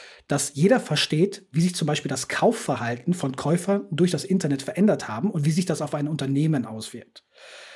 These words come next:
Ähm, das ist sehr, sehr fein durchdacht und so, muss auch sehr, sehr fein aufgebaut sein, um auch gezielt tatsächlich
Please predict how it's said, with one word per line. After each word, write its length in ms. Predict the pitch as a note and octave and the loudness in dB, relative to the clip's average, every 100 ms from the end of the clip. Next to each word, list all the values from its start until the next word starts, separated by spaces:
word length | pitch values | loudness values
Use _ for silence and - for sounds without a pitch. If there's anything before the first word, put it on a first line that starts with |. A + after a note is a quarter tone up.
| - _ | -20 _
Ähm, 420 | D3 C#3+ D3+ - - | 0 0 -2 -10 -12
das 160 | - | -6
ist 100 | D#3+ | -2
sehr, 160 | D#3 F3+ | 2 4
sehr 380 | F#3+ E3 D3+ - | 4 2 -2 -10
fein 500 | - - C#3+ G3+ G#3+ | -14 -4 4 6 6
durchdacht 520 | E3 - E3+ G3+ - | 4 0 0 0 0
und 180 | E3+ - | -4 -2
so, 180 | C#3+ F3+ | -4 -2
muss 200 | E3 F3+ | 0 0
auch 80 | D3+ | 0
sehr, 160 | - E3 | 2 2
sehr 120 | C#3+ | 0
fein 360 | - C3 E3+ - | -2 -4 -2 0
aufgebaut 480 | F3 - F#3+ F3 | -2 2 2 2
sein, 160 | E3+ E3 | 0 -2
um 100 | D#3 | -2
auch 260 | - - - - _ _ | -4 -6 -14 -20 _ _
gezielt 800 | E3 - - G#3+ G3+ A#3 - - | -2 0 4 6 6 4 -6 -4
tatsächlich 640 | E3 - - F3+ F3+ - | -4 0 0 0 -2 -10